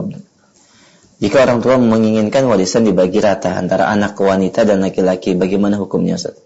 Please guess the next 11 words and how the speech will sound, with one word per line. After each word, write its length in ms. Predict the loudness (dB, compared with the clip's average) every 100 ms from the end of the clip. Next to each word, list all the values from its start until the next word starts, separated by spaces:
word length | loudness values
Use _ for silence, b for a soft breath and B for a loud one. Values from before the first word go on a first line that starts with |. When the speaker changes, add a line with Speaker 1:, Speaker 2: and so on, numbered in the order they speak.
| _ _ -8
Speaker 1:
Haram. 480 | -2 0 0 -4 -10 _ _ _ _ _ _ _ _ _ _ _ _ _ _ _ -12
Allah 380 | -8 -2 0 0 -2
mengatakan, 880 | -6 -8 -8 -4 -2 0 -2 -6 b b b _
"Yusikumullah 1040 | -2 -2 0 0 0 -2 -4 -4 -2 0 -2
fi 160 | -4
auladikum 880 | -2 -2 0 0 0 -2 -4 -6 -4
lidzakari 560 | -6 -4 -4 -4 -6 -4
mithlu 480 | -2 -4 -4 -8 -4
hazzil 400 | -4 -4 -6 -6 -8
unsayaini." 720 | -6 -6 -4 -4 -4 -4 -6 -14 _ b b b b b -8
Allah 640 | -4 0 0 0 -6